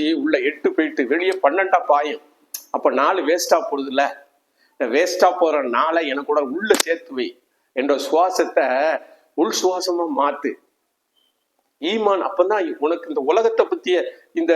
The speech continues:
உலகம் எப்படிப்பட்டது, இதனுடைய மாய தோற்றம் என்ன, அப்பந்தான் உனக்கு கலிமாவோட ஈமான் நம்ம என்ன செய்யணும், நம்ம வந்ததுடைய நோக்கம் என்னன்னு நமக்கு விளங்க. அது வரைக்கும் இந்த வெளியில பாயிற வரைக்கும்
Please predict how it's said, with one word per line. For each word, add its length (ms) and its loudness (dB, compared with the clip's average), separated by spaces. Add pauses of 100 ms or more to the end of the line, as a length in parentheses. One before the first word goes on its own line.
(120)
உலகம் 380 -2
எப்படிப்பட்டது, 680 0 (440)
இதனுடைய 360 2
மாய 300 2
தோற்றம் 440 0
என்ன, 220 0 (760)
அப்பந்தான் 400 2
உனக்கு 260 0 (180)
கலிமாவோட 640 0 (140)
ஈமான் 420 -2 (340)
நம்ம 200 -2
என்ன 280 2
செய்யணும், 500 0
நம்ம 160 -4
வந்ததுடைய 500 0
நோக்கம் 440 -2
என்னன்னு 300 -2
நமக்கு 240 -10
விளங்க. 300 -2 (580)
அது 160 -2
வரைக்கும் 340 0
இந்த 120 0
வெளியில 440 -2
பாயிற 400 0
வரைக்கும் 480 -2